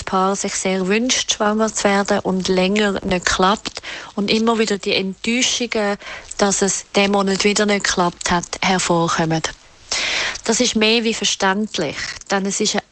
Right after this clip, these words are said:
extrem schwierige Gratwanderung zwischen etwas, wo eigentlich sollte Lust machen und Freude machen und sollte leicht sein, und etwas, wo eigentlich etwas sollte herstellen, wo sollte funktionieren, wo sollte klappen, ähm,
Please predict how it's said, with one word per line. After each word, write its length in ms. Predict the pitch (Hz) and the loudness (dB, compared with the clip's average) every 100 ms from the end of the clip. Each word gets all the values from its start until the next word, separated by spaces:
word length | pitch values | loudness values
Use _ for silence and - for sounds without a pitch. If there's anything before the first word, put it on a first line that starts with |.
| _ | _
extrem 640 | 220 226 - 220 233 233 | -2 0 0 2 2 2
schwierige 680 | - 202 233 240 220 190 196 | 0 0 0 0 0 -2 0
Gratwanderung 800 | 190 202 233 220 208 214 220 214 - | 2 2 0 0 0 0 0 -2 -2
zwischen 300 | 202 - 190 | -2 0 0
etwas, 420 | 202 - 233 - | -2 0 -2 2
wo 60 | |
eigentlich 300 | 202 190 196 | 2 2 0
sollte 340 | - 196 - 202 | -2 -2 0 0
Lust 440 | 196 254 - - | 2 2 0 0
machen 360 | 233 220 - 208 | 0 0 -2 -4
und 240 | 190 185 | -2 -4
Freude 400 | - 196 220 240 | -2 0 2 2
machen 340 | 226 214 - - | 0 0 -2 -4
und 160 | 196 | -2
sollte 260 | 175 175 185 | -2 -2 0
leicht 540 | 185 202 247 - - | 0 2 0 0 -4
sein, 200 | - 240 - - - - - | -2 -2 -2 -8 -10 -14 -6
und 340 | - 208 202 - | -2 0 -2 0
etwas, 360 | 208 - 226 220 202 | -2 0 -2 0 0
wo 80 | 190 | 2
eigentlich 380 | 190 185 196 | 2 0 -2
etwas 320 | 185 175 190 - | -2 -2 -2 -2
sollte 180 | 175 | -2
herstellen, 800 | - 196 208 233 - 202 175 165 | 0 2 4 2 0 0 0 -2
wo 80 | 165 | -4
sollte 260 | 165 165 175 | -2 -4 -4
funktionieren, 960 | - 165 - - 175 196 226 226 202 | -6 -6 -6 -4 -2 2 2 2 2
wo 60 | 170 | 0
sollte 280 | 170 160 - | -2 -6 -6
klappen, 760 | - - 165 220 - 220 208 - - - - - - | -6 0 2 2 0 0 0 -2 -10 -10 -12 -14 -6
ähm, 480 | 202 196 180 185 180 | -2 0 0 -2 -4